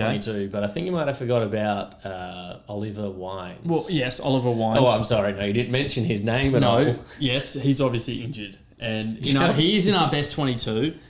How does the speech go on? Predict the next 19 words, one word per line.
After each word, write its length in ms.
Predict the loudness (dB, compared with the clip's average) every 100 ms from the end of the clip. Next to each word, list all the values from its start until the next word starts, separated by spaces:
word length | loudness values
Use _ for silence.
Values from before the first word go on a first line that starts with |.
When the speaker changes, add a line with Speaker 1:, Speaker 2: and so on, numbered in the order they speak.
| -8
Speaker 2:
um, 540 | -2 0 0 -2 -6 -10 _ -6
I 140 | -4
do 200 | -2 -2
think. 360 | -2 -4 -6 -2
Do 80 | 0
Speaker 1:
Yeah, 80 | 2
Speaker 2:
you 260 | 2 0
Speaker 1:
ab-, 200 | -2 -2
Speaker 2:
agree? 240 | 0 2 2
Speaker 1:
absolutely 640 | 0 0 0 2 2 2
he 180 | 0 -4
is. 120 | -4
He's, 180 | -4 -4
when 140 | -2 2
he's 260 | 2 0
on, 380 | 0 2 2 0
when 80 | 0
he's 140 | 2
not 380 | 2 2 0 -10